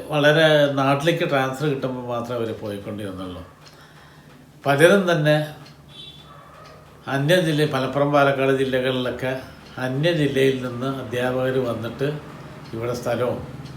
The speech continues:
വിവാഹം കഴിച്ചിട്ട് ഇവിടെ തന്നെ സെറ്റിൽ ചെയ്യേണ്ടായിരുന്നത്. ഈ കാരാശി സ്കൂൾ പാലക്കാട് ജില്ലയിലെ ഏറ്റവും നല്ല സ്കൂളായ, സ്കൂളുകളിൽ ഒന്നായത് കാരണം എന്ത് പുതിയ പദ്ധതികൾ ജില്ലാ പഞ്ചായത്തിൽ വന്നാലും കാരാശിക്ക് തരും.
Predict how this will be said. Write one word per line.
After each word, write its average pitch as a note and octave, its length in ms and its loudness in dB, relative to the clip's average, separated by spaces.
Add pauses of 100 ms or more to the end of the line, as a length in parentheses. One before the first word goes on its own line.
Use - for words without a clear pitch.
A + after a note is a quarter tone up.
(100)
വിവാഹം A#2+ 520 -2
കഴിച്ചിട്ട് C3 520 -4 (140)
ഇവിടെ A2 280 -8
തന്നെ B2 140 -8
സെറ്റിൽ A2+ 280 -10
ചെയ്യേണ്ടായിരുന്നത്. G2 800 -6 (160)
ഈ C#3 240 -2
കാരാശി C3+ 520 2
സ്കൂൾ E3 260 0
പാലക്കാട് C3 580 0
ജില്ലയിലെ D3 380 2
ഏറ്റവും D3 300 -2
നല്ല C#3+ 220 2
സ്കൂളായ, C3+ 680 0 (420)
സ്കൂളുകളിൽ C3+ 420 2 (100)
ഒന്നായത് B2 400 0 (100)
കാരണം A2 360 -4 (1400)
എന്ത് D#3+ 400 0 (140)
പുതിയ D3 520 2 (380)
പദ്ധതികൾ C3+ 540 2 (220)
ജില്ലാ B2+ 280 -2
പഞ്ചായത്തിൽ B2+ 500 -2
വന്നാലും A#2 540 -4
കാരാശിക്ക് B2 640 -2
തരും. E2 300 -10